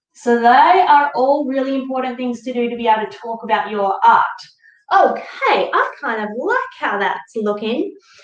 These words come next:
So someone said, "No border, but maybe you did some stripes." If that is you,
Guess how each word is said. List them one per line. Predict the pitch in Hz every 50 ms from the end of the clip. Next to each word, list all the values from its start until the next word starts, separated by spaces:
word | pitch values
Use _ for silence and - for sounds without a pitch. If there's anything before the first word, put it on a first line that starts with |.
| - - - _ _
So | _ - 285 277 277 277
someone | 269 - - 320 330 330 349 359 339 339 330 330
said, | 330 269 247 240
"No | 247 254 269 294 330 349 370 392 - 320
border, | 311 285 262 254 254 240 233 233 - - - - _ _ - - _
but | 226 226 254 262 - - 240
maybe | 247 262 277 302 311 330 330 339
you | 339 349 349 349 339 240 254 277 277 262
did | 233 269 254 220
some | - - 262 240 240
stripes." | 233 - - - 247 - - - - - - - - - _ _ _ _ _ _ _ _ _ _ _ _ _ _ _ _ _ _ _
If | - - - 359 415 494 480 - - - 320
that | 330 330 320 330 359
is | 392 403 403 349
you, | 311 285 269 233 220 214 220 262 302 -